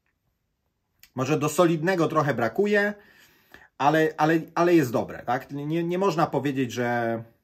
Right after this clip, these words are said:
nie kupujcie porteru z Wieżycy. Nie. Myślę, że jest to bardzo dobry wybór, jeżeli jesteście... Piwo kosztowało chyba siedemnaście złotych, e, i było tylko w wersji butelkowej, czyli można kupić na miejscu, wypić albo, albo zabrać ze sobą do domu.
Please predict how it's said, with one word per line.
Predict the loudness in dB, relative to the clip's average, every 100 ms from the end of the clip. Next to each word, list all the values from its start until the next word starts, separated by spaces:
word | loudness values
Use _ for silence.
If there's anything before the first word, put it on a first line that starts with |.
| _ _ _ _ _ _ _ -20 -10
nie | -6
kupujcie | -6 -2 -2 -2
porteru | -4 -6 -4 -6
z | -4
Wieżycy. | -6 -6 -10 -18 _ -6
Nie. | -6 -6 -12 _ _ _ _
Myślę, | -6 0 0
że | 2
jest | 0 2
to | 2 2 0
bardzo | 2 2 2 0
dobry | 0 0 0
wybór, | 0 0 0 0
jeżeli | 0 0 0
jesteście... | 0 -2 -4 -6
Piwo | -6 -2 -2
kosztowało | -2 -2 -2 2 0
chyba | 0 -2 -2
siedemnaście | 0 -2 -2 -4 -4
złotych, | -2 -2 -2 -8 -8 -16 _ -20 -20 -20 -20 -10
e, | -4 -2
i | -2 4
było | 4 4
tylko | 2 0 0
w |
wersji | 0 -2 -4
butelkowej, | -4 -4 -4 -8 -10
czyli | -10
można | -10 -6 -6 -6
kupić | -6 -8 -10 -8
na | -6
miejscu, | -6 -6
wypić | -6 -6 -6 -6
albo, | -8 -2 0 0 -2 -8 -14
albo | -10 -8
zabrać | -6 -6 -6
ze | -8
sobą | -10 -8
do | -8
domu. | -8 -8 -8 -10